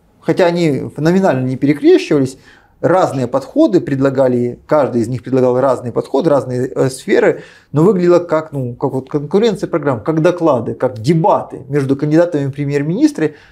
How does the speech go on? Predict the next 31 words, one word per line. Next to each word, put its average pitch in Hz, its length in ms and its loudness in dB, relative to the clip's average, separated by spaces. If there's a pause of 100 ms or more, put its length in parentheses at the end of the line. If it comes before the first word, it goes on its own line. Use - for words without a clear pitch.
на 170 140 2
большой 160 320 2
международной 127 420 -2
программе, 104 500 -4 (260)
э, 127 60 0
платформе. 135 640 -2 (340)
И 160 920 6
да, 202 600 0
любой 143 540 2
из 131 100 0
них 165 160 0
может 135 220 -4
стать, 147 240 -2
э, 127 400 2
премьером 131 680 -2
уже 123 420 0
на 123 80 -4
протяжении 120 420 -6
этого 113 240 -4
года. - 240 -14 (1120)
Хотя 143 300 0
мне 135 120 -2
кажется, 139 240 0
что - 160 -18
шансы 131 380 -4
у 117 120 -6
Шурмы 160 420 0
или 135 120 2
у 117 80 0
Кубракова 127 600 0
выше 143 320 -2